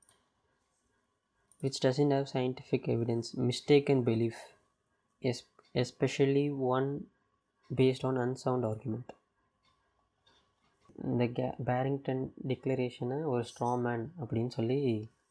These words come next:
எஸ் டி ஆர் ஏ டபிள்யூ எம் ஏ என் அப்படின்னு சொல்லி இவங்க சொல்றாங்க. Opposing the kind of large general lockdown that began in March. No one is proposing that now. இப்ப யாருமே அதை பத்தி பேசுறதே இல்லையா?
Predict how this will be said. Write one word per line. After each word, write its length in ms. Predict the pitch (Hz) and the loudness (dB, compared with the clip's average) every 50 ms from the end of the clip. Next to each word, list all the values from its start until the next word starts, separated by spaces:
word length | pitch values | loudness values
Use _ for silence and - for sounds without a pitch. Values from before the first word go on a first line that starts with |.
| _ _ _ _ - | _ _ _ _ -4
எஸ் 440 | - 131 127 127 127 - - _ _ | 0 0 0 0 0 -6 -14 _ _
டி 300 | - 143 143 139 139 - - | -2 0 0 0 0 -2 0
ஆர் 400 | - 123 123 123 120 120 123 117 | 0 0 2 2 0 0 0 0
ஏ 140 | 123 127 | 2 0
டபிள்யூ 480 | 123 123 123 113 110 117 113 123 143 175 - - _ | 0 0 -2 0 2 0 0 0 0 -2 -4 -8 _
எம் 260 | - 120 117 117 117 | -6 -4 -4 -2 -2
ஏ 240 | 117 113 117 110 113 | -2 -2 -2 -4 -4
என் 240 | 110 107 110 110 117 _ _ _ _ _ _ _ _ _ _ _ _ _ _ _ _ _ _ _ _ _ - | -6 -8 -10 -12 -14 _ _ _ _ _ _ _ _ _ _ _ _ _ _ _ _ _ _ _ _ _ -4
அப்படின்னு 300 | - 120 120 123 123 127 | -2 -2 0 0 0 0
சொல்லி 320 | 123 - 127 120 120 123 | -2 -2 0 0 2 2
இவங்க 540 | 120 120 113 113 110 107 107 107 107 104 104 113 117 - _ _ - - 131 - - _ _ - - - | 2 2 0 0 0 -2 -4 -4 -6 -8 -8 -10 -14 -18 _ _ -10 -10 -10 -10 -10 _ _ -16 -8 -4
சொல்றாங்க. 460 | 113 110 113 107 110 110 131 170 - _ _ _ _ _ _ - - _ - | -2 0 0 0 0 -2 -6 -6 -10 _ _ _ _ _ _ -20 -18 _ -6
Opposing 520 | 131 123 - 143 143 147 147 156 156 151 | -6 -2 2 4 4 4 4 4 0 2
the 60 | 143 139 | 0 0
kind 260 | 139 135 127 127 127 | 0 0 0 0 0
of 100 | 135 135 | -2 -2
large 440 | - 127 120 123 123 127 123 - - | 0 0 2 2 2 0 -2 -2 -4
general 280 | 120 120 117 120 120 | -2 -2 -2 -2 -2
lockdown 560 | 120 117 113 113 113 113 - 123 117 120 113 110 | -2 -2 0 -2 -2 -2 -2 -2 0 0 -2 -2
that 160 | 117 117 117 | -2 -2 -2
began 320 | - 147 101 - 123 120 | -4 -6 -2 0 0 0
in 240 | 123 120 113 110 104 | 0 0 0 -2 -2
March. 420 | 107 107 104 - - - - - - | -2 -4 -6 -6 -10 -14 -14 -8 -2
No 200 | 139 120 123 127 | 0 2 2 2
one 140 | 131 131 135 | 2 2 0
is 100 | 139 - - - | 0 -2 -2 -4
proposing 380 | 131 113 - 123 117 127 120 | -4 0 0 0 2 2 0
that 140 | 117 120 117 | 0 0 -2
now. 240 | - 117 113 113 - | 0 -2 -2 -2 -2
இப்ப 180 | 117 120 - | -4 -2 0
யாருமே 240 | 120 120 120 123 135 | 0 0 0 -2 -2
அதை 120 | 135 123 113 | -4 -4 -2
பத்தி 240 | 123 120 117 - | -2 -2 -2 -2
பேசுறதே 260 | 117 113 - 127 120 120 | -2 -2 -2 -2 0 0
இல்லையா? 300 | 127 110 104 110 110 | 0 -2 -2 -4 -6